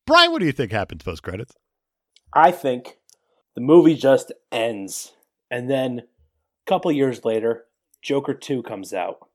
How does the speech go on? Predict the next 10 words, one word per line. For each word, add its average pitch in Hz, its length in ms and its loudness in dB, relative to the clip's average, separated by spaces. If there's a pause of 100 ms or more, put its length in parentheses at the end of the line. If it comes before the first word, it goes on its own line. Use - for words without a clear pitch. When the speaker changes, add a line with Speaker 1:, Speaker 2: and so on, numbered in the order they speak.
(580)
Speaker 2:
And 113 160 -14
then 123 360 -6 (460)
we're 170 200 4
there, 165 400 4 (580)
either, 139 560 0
I 160 180 -2
don't 127 100 -4
know, 101 140 -6
opening 131 340 -6
night. 120 300 -8